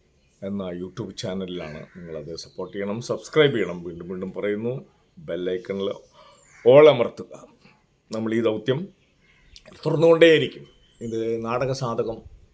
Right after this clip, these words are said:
ചേർപ്പ് എൻ്റെ വീടിൻ്റെ അപ്സ്റ്റെയറിലാണ്. നമ്മൾ ഈ, ഇങ്ങനെയുള്ളൊരു വളരെ റഫായിട്ടുള്ളൊരു സെറ്റപ്പിലാണ് ചെയ്തുകൊണ്ടിരിക്കുന്നത്. ഇത്തരമൊരു റഫായ ഒരു സെറ്റപ്പാണ് പി ജാനനിക്കൊക്കെ പണ്ടേ ഇഷ്ടമായിരുന്നു.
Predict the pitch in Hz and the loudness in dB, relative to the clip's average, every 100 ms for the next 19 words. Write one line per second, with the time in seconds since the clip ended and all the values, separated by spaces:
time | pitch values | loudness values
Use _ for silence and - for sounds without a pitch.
0 | _ - - 98 92 - 69 82 92 98 | _ -20 -6 -4 -4 -8 -16 -10 -6 -4
1 | 95 98 90 - 110 92 87 71 69 - | -4 -4 -8 -6 -4 -4 -4 -10 -14 -20
2 | _ _ _ _ _ _ 87 85 80 80 | _ _ _ _ _ _ -14 -12 -12 -14
3 | - _ - 80 82 87 87 87 90 - | -16 _ -20 -18 -16 -14 -10 -10 -12 -16
4 | _ _ _ - _ _ _ _ _ _ | _ _ _ -20 _ _ _ _ _ _
5 | 92 104 107 - 139 135 135 127 - 110 | -10 -8 -8 -2 0 2 0 -2 -2 -2
6 | 135 131 113 98 - 95 98 95 78 - | -2 2 2 0 -4 -6 -4 -6 -8 -16
7 | _ _ _ _ _ _ - 113 117 113 | _ _ _ _ _ _ -10 -4 -2 -2
8 | 113 113 110 107 123 123 123 120 120 113 | -2 -4 -4 -2 4 6 6 4 -2 -6
9 | 110 127 120 117 113 110 107 107 120 117 | -2 0 0 -2 -6 -4 0 0 0 -4
10 | 117 - _ - 123 117 - 131 120 - | -6 -12 _ -14 -8 -6 0 0 0 2
11 | 139 113 92 85 65 | 4 2 -4 -8 -12